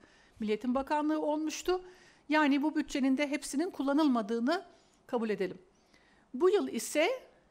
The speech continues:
eğitime ayrılan pay yüzde sekize çıkartıldı. Ancak bu covid ortamında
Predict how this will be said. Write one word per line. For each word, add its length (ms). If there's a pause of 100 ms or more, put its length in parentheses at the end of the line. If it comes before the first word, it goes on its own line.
(380)
eğitime 400
ayrılan 560
pay 240 (260)
yüzde 360
sekize 640 (120)
çıkartıldı. 880 (560)
Ancak 440 (600)
bu 160
covid 280
ortamında 800